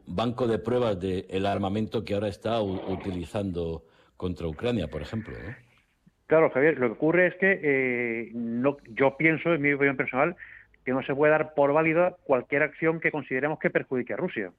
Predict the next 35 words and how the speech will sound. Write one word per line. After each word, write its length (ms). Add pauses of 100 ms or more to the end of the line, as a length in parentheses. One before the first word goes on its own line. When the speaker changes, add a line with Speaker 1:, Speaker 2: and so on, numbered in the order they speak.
Speaker 2:
porque 220
igual 180
Speaker 1:
No, 60
Speaker 2:
nos 80
Speaker 1:
no, 40
Speaker 2:
estamos 160
Speaker 1:
por 80
Speaker 2:
pegando, 200
Speaker 1:
supuesto. 260
Speaker 2:
pegando 240
un 100
tiro 260
en 60
el 60
pie, 360
nosotros 320
mismos. 300 (440)
Quiero 200
recordar 600
que 120
los 160
rebeldes 360
sirios 320 (320)
son 160
yihadistas, 640 (280)
¿eh? 200 (200)
Speaker 1:
Ujú. 200
Speaker 2:
Y 220
que, 540
y 160
que 100
al-, 320
que 440
quien, 220
digamos, 360